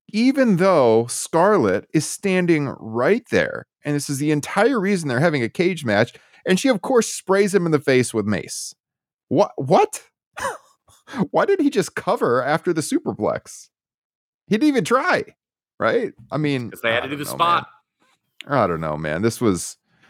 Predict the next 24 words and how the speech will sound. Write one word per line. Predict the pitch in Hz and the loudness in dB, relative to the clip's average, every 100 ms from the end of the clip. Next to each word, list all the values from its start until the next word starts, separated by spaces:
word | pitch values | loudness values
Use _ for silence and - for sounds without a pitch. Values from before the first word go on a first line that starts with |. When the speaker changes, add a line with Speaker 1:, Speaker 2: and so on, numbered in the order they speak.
| _ _ | _ _
Speaker 1:
this | - - | -4 -4
was | 87 | -4
not | 82 76 80 | -6 -6 -8
good | 90 80 | -10 -10
either, | 82 76 80 76 _ - | -8 -4 -4 -6 _ -6
Kyle. | - 80 80 82 _ _ _ - | -2 -2 -4 -8 _ _ _ -2
What'd | 113 | 0
you | 90 | 0
think? | 73 67 - _ _ _ _ _ _ _ _ _ _ _ _ _ _ _ _ _ - | -2 -6 -8 _ _ _ _ _ _ _ _ _ _ _ _ _ _ _ _ _ -10
Speaker 2:
Cole, | - 202 269 302 294 _ _ _ _ _ _ - | 2 4 4 2 -4 _ _ _ _ _ _ -4
Michael | 123 180 151 | -2 -2 -2
Cole, | 117 90 85 131 _ _ | -4 -6 -8 -10 _ _
that | - 82 | -12 -8
is, | 92 98 | -8 -4
not | 95 95 | -4 -4
Nat | 95 98 - | -6 -8 -10
King | 95 82 | -12 -12
Cole, | - 82 95 | -10 -8 -4
not | 95 90 | -2 0
Adam | 92 90 78 | 0 -2 -6
Cole, | - 71 85 - | -10 -14 -14 -18
but | - | -8
Michael | 98 127 95 | -4 -4 -4
Cole, | - 73 78 - | -12 -12 -14 -16